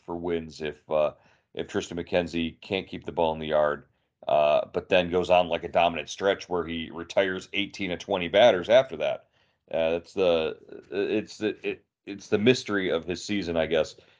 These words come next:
But it's also, you gotta remember, he's a young, young pitcher, and, uh, I think in, in the years to come that he'll, he'll be able to figure it out and, and how not to give up those,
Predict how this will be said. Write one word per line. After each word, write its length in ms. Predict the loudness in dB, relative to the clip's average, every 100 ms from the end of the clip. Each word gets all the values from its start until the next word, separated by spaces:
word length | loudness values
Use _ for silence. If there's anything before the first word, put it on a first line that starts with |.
| _ 2
But 120 | 4
it's 120 | 8
also, 440 | 6 6 2 0
you 140 | -2 -2
gotta 180 | -2 -2
remember, 420 | -2 -2 -2 -8
he's 160 | -8
a 40 | -8
young, 400 | -6 -6 -6 -14 _ -6
young 260 | -4 -4
pitcher, 460 | -4 -8 -6 -4 -4
and, 120 | -6 _ _ _ _ -6
uh, 160 | -4 -2
I 80 | -2
think 320 | -4 -6 -6
in, 160 | -6 -6
in 160 | -6
the 80 | -4
years 300 | -2 -4 -4
to 80 | -4
come 480 | 4 4 4 -6 -12 -18 -4
that 260 | 0 0 -2
he'll, 300 | -2 0 0
he'll 120 | -2
be 240 | -2 0 2
able 160 | 2
to 140 | -2 -2
figure 300 | -4 -2 4
it 60 |
out 360 | 6 6 6 0
and, 280 | -8 -8 -8
and 140 | -6
how 180 | 0 0
not 300 | 4 4 4
to 60 | -4
give 160 | -2
up 160 | -2 0
those, 300 | -4 -6